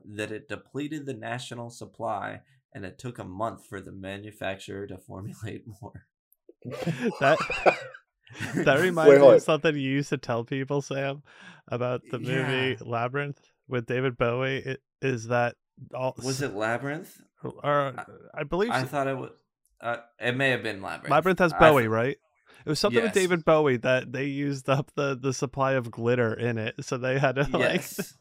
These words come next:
Speaker 2: there was, like,
Speaker 1: They,
Speaker 2: a shortage for a
Speaker 1: a
Speaker 2: long
Speaker 1: shortage
Speaker 2: time
Speaker 1: of glitter
Speaker 2: after.
Speaker 1: after they made that movie. Yeah,
Speaker 2: <laughs>
Speaker 1: I definitely said that about a movie. <laughs> That's all I have for behind the scenes and notes,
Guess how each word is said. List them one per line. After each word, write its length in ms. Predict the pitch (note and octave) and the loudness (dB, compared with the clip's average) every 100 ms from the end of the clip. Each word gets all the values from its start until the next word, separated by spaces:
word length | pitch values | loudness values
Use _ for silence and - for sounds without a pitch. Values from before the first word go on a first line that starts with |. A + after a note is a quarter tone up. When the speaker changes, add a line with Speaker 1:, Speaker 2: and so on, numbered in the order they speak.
| _ - - D#4 - | _ -18 -12 -10 -4
Speaker 2:
there 120 | C#3+ | -2
was, 120 | D3 | -2
like, 160 | C3 C#3+ | -2 0
Speaker 1:
They, 60 | C#3+ | 0
Speaker 2:
a 40 | |
shortage 600 | - - C#3+ C3+ B2 B2 | -2 -2 0 0 -2 -8
for 140 | - C3 | -8 -6
a 60 | |
Speaker 1:
a 20 | |
Speaker 2:
long 180 | B2+ B2+ | -2 0
Speaker 1:
shortage 380 | C3 C3+ C3+ A#2+ | 0 2 2 2
Speaker 2:
time 160 | B2 A#2 | 0 -2
Speaker 1:
of 60 | |
glitter 280 | A2+ A#2+ G#2 | 0 0 2
Speaker 2:
after. 300 | G2+ G#2 A#2+ | 0 0 -2
Speaker 1:
after 40 | |
they 120 | G2+ G2+ | -4 -6
made 240 | G2+ G2 | -8 -8
that 200 | G2+ F#2+ | -6 -8
movie. 400 | F#2 F#2 F#2 A2 A#2+ | -10 -12 -10 -10 -10
Yeah, 260 | - G#2+ C3 - - D3 | -10 -8 -6 -6 -2 -4
Speaker 2:
<laughs> 320 | - F#3+ - | -4 -6 -6
Speaker 1:
I 100 | C3+ | -6
definitely 360 | A#2 A2+ A#2 A2 | -2 -2 -4 -10
said 220 | G#2+ A2+ | -6 -6
that 160 | - G#2+ | -4 -6
about 300 | G2+ G#2+ G#2 | -6 -6 -6
a 120 | G#2+ G#2 | -8 -10
movie. 480 | F#2+ E2+ F#2+ E2+ D#3+ | -12 -16 -14 -14 -10
<laughs> 640 | - D3 G#3 F#3 F3+ G3 F3 - _ _ - D#3+ - - F3+ F3 - _ _ _ | -6 -2 0 0 -2 -6 -10 -16 _ _ -14 -14 -16 -18 -18 -18 -20 _ _ _
That's 220 | B2 B2 D3 | 4 6 8
all 100 | C3+ | 6
I 120 | C3 | 6
have 120 | C3 | 4
for 100 | C#3 | -2
behind 320 | B2 B2 B2+ | -2 -2 -2
the 60 | B2 | -6
scenes 340 | - B2+ B2 | -8 -8 -8
and 120 | B2 | -10
notes, 480 | B2 B2+ D3+ - - | -8 -10 -12 -16 -20